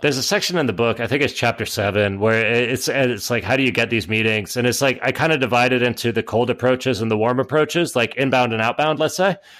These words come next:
There's a bunch of tactical suggestions for how to, like, cold approach people, and to, but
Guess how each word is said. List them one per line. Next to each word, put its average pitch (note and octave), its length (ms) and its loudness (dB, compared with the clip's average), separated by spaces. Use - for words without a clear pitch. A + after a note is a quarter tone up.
There's G#3+ 220 2
a - 40 4
bunch F#3+ 260 2
of D#3+ 60 -2
tactical C3+ 460 0
suggestions A#2+ 600 0
for C3+ 100 -4
how B2+ 140 4
to, C3 80 4
like, A#2+ 160 2
cold A#2+ 240 0
approach B2 340 -2
people, C3 300 2
and - 100 0
to, - 220 -10
but - 220 0